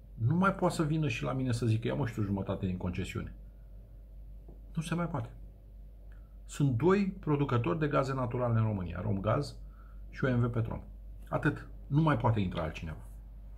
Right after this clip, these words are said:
N-ai cum. Deci eu mâine, dacă vreau să devin producător de gaze naturale, nu pot.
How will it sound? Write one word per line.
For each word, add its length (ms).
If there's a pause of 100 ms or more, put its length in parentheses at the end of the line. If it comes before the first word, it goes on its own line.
(720)
N-ai 380
cum. 260 (1000)
Deci 320
eu 180
mâine, 360
dacă 200
vreau 160
să 60
devin 180
producător 460
de 80
gaze 220
naturale, 380
nu 100
pot. 300